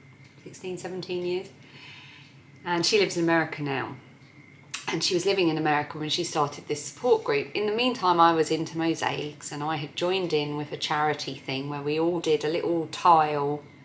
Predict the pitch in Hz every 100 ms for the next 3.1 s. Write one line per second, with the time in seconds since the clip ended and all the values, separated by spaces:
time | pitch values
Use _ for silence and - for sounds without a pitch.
0 | - - - - 160 143 147 143 - -
1 | 151 98 - 160 - 202 - - 254 190
2 | 165 165 165 156 - 160 135 139 143 143